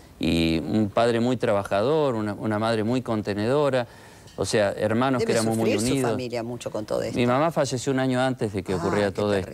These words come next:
Speaker 2: terrible.
Speaker 1: Eh, pero bueno, eh, mis hermanos, eh, los he sentido más cerca, a mis sobrinos, mis
Speaker 2: Ah,
Speaker 1: sobrinas,
Speaker 2: sí.
Speaker 1: mis hermanos,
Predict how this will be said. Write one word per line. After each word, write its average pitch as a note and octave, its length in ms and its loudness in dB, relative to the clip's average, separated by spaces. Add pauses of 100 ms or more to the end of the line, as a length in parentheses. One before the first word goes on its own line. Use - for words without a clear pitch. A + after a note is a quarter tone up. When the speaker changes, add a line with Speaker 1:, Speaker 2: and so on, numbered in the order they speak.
Speaker 2:
terrible. - 400 -10
Speaker 1:
Eh, F2+ 540 2 (140)
pero G2 500 2
bueno, G#2+ 340 0 (120)
eh, F#2 320 -2 (140)
mis G2 260 -4
hermanos, A#2+ 640 0 (720)
eh, F#2+ 120 -2
los G#2+ 220 2
he C3+ 40 2
sentido B2+ 460 0 (180)
más B2 300 2
cerca, D#3 600 0 (140)
a - 60 -6
mis G#2 180 -2
sobrinos, C3 680 0
mis G2+ 180 -2
Speaker 2:
Ah, - 100 -2
Speaker 1:
sobrinas, B2 360 0
Speaker 2:
sí. G#2+ 60 -4
Speaker 1:
mis G2+ 140 -6
hermanos, C3 480 0